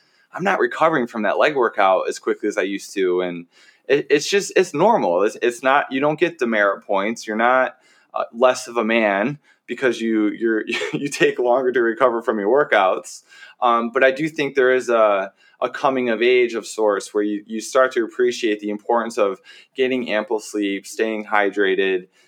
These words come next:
uh, making sure your nutrition is on point, um, and just understanding too that your workouts,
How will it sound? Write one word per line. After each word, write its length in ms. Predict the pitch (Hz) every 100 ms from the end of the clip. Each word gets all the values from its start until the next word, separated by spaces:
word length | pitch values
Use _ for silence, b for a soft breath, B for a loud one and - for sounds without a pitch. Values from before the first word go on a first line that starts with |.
| _ -
uh, 260 | 104 98 98
making 280 | 123 123
sure 200 | 127 135
your 160 | 123 113
nutrition 520 | 110 - 110 107 104
is 140 | 104 101
on 220 | 101 98
point, 460 | - 104 101 95 - b b b
um, 300 | 117 113 110
and 120 | 127 143
just 160 | 139
understanding 520 | 151 139 - 139 127
too 280 | 120 170 170
that 380 | 131 101 98 -
your 160 | 120 117
workouts, 920 | 139 165 160 123 117 107 - - -